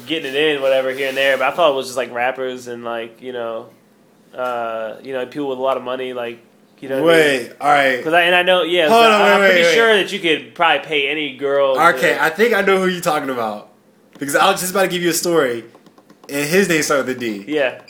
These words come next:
Speaker 1: it is him.
Speaker 2: Oh, shoot. All right,
Speaker 1: Yeah.
Speaker 2: all right.
Speaker 1: Cause I, I
Speaker 2: I
Speaker 1: didn't
Speaker 2: know
Speaker 1: know
Speaker 2: who
Speaker 1: you
Speaker 2: you're
Speaker 1: could do
Speaker 2: talking
Speaker 1: that.
Speaker 2: about.
Speaker 1: I was like, "Shoot, man, I better, I
Speaker 2: Yeah,
Speaker 1: better
Speaker 2: man, he,
Speaker 1: make
Speaker 2: he
Speaker 1: it
Speaker 2: been
Speaker 1: up
Speaker 2: hooking with
Speaker 1: quick."
Speaker 2: chicks all the time there.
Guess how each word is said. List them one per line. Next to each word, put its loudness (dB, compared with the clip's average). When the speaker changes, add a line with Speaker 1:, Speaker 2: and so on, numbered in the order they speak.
Speaker 1:
it -8
is -4
him. -10
Speaker 2:
Oh, 6
shoot. -2
All -12
right, 0
Speaker 1:
Yeah. 0
Speaker 2:
all 6
right. 2
Speaker 1:
Cause -4
I, 6
I 2
Speaker 2:
I 2
Speaker 1:
didn't 0
Speaker 2:
know 4
Speaker 1:
know 6
Speaker 2:
who 4
Speaker 1:
you 4
Speaker 2:
you're 0
Speaker 1:
could -6
do -2
Speaker 2:
talking 4
Speaker 1:
that. 6
Speaker 2:
about. 6
Speaker 1:
I 2
was -4
like, 0
"Shoot, -10
man, 0
I -2
better, -4
I -8
Speaker 2:
Yeah, 6
Speaker 1:
better -2
Speaker 2:
man, 2
he, 4
Speaker 1:
make -2
Speaker 2:
he -2
Speaker 1:
it 2
Speaker 2:
been 4
Speaker 1:
up 4
Speaker 2:
hooking 4
with 0
Speaker 1:
quick." -4
Speaker 2:
chicks -8
all -6
the -8
time -8
there. -10